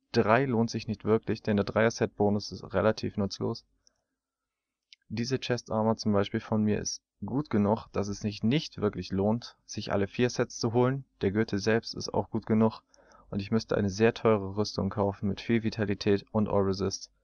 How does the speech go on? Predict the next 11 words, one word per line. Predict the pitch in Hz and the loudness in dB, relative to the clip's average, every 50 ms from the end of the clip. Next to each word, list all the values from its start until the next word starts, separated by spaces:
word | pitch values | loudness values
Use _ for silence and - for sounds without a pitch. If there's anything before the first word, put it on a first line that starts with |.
| _ _ _ _ _ _ | _ _ _ _ _ _
damit | - 104 101 95 | -2 0 0 0
ich | 98 - | 0 0
das | - - - | -2 -2 0
verwenden | - 95 104 104 - - | 0 2 2 0 0 0
könnte. | 113 117 110 110 - 131 135 135 | 0 0 0 2 0 -2 -2 -2
Dieses | - 113 107 98 101 - | -2 -2 -4 -4 -4 -6
lohnt | - 101 101 95 | -6 -6 -4 -6
sich | 95 101 104 | -8 -10 -10
nicht. | - - 92 - - - - - _ _ _ _ _ _ _ _ _ _ _ _ _ _ _ _ _ _ - | -10 -10 -10 -12 -14 -18 -20 -20 _ _ _ _ _ _ _ _ _ _ _ _ _ _ _ _ _ _ -4
Als | 87 107 - - | -4 -2 -2 0
Amulett, | 113 113 107 110 113 135 135 - - - - | 2 2 4 4 4 2 0 -2 -8 -14 -16